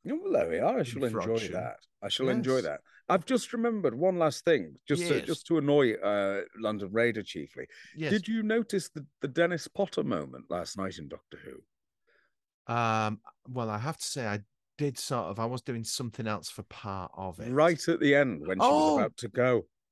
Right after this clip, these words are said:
Speaker 1: the blossomest blossom.
Speaker 2: Yes.
Speaker 1: And the, and that was, that was lifted from that lovely final interview he did with, um,
Speaker 2: That's right.
Speaker 1: Melvyn Bragg, wasn't it? And I thought,
Speaker 2: Yeah.
Speaker 1: "Lift, lift, let's lift that and drop that in."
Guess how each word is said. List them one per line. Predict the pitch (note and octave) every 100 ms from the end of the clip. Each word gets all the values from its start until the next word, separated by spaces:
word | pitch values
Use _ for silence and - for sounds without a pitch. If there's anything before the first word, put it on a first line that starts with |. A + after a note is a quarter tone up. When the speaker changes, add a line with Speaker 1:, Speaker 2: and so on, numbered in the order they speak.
| -
Speaker 1:
the | F#2+
blossomest | G#2 C3+ - B2 - -
blossom. | A2+ G#2+ - F2 - - _ _ -
Speaker 2:
Yes. | C3+ C#3 C#3 A#2+ A2
Speaker 1:
And |
the, | C3+ B2 A2+ C3
and | B2
that | B2+ -
was, | B2 - A2+
that | B2+ A#2+
was | B2
lifted | C3 C3 - A2+
from | A#2 A2
that | G#2 -
lovely | B2+ B2 A2+ A2
final | - B2 A#2+ A2+
interview | A#2+ G#2+ A2 G2
he |
did | F#2 G#2+ F#2+
with, | F#2 F2 D#2+ F2
um, | F2 E2+ D#2 D2
Speaker 2:
That's | B2+ D#3 - -
right. | A#2+ C3+ D#3+
Speaker 1:
Melvyn | C#3+ A2+ A#2 A2+
Bragg, | A2+ A#2 A#2 G#2+
wasn't | A#2+ G#2+ A2
it? | F#2
And | G2
I |
thought, | F#2+ B2
Speaker 2:
Yeah. | B2+ C3+
Speaker 1:
"Lift, | D3+ - -
lift, | E3 D#3+ -
let's | F3 F3 D#3
lift | D3+ - -
that | A#2+ G2+
and | G#2+
drop | B2 - G2+
that | G2+ E2
in." | C#2